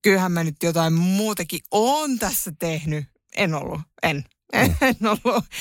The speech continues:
Speaker 2: Niinpä.
Speaker 1: Ja, mut, mut se on niinku, se on jännä se addiktio niinku ja se jotenkin, että joo, kohta mä ryhdyn tekemään jotain muuta. Mut sit,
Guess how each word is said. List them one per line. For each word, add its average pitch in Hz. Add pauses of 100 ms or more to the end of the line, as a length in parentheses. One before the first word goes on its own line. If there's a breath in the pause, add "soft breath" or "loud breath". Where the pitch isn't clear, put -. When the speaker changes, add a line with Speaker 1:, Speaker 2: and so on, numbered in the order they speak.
(140 loud breath)
Speaker 2:
Niinpä. 127
Speaker 1:
Ja, 123
mut, 277 (120)
mut 240
se 311
on 311
niinku, 302 (240 loud breath)
se 294
on 285
jännä 302
se -
addiktio 170
niinku 156
ja 156
se 165 (300 loud breath)
jotenkin, 170
että 156
joo, 180
kohta 226
mä 170
ryhdyn 151
tekemään 156
jotain 160
muuta. 180 (300 loud breath)
Mut 185
sit, 294